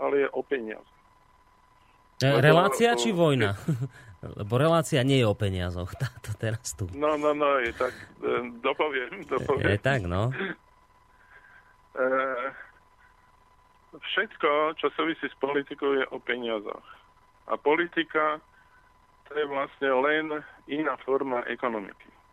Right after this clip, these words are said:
Speaker 1: Hej, čiže, e, keď,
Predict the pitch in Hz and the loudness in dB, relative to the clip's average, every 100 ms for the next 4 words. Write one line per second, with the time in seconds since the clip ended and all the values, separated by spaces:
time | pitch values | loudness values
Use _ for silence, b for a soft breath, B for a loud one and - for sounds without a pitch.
0 | _ _ _ _ _ _ _ _ _ _ | _ _ _ _ _ _ _ _ _ _
1 | - 123 135 135 139 139 143 139 139 - | -10 -6 -6 -6 -4 0 2 2 0 0
2 | 131 127 123 110 - - - 120 - - | 2 4 2 0 -4 -12 -20 -20 -20 -20
3 | - - - 151 | -20 -20 -10 -8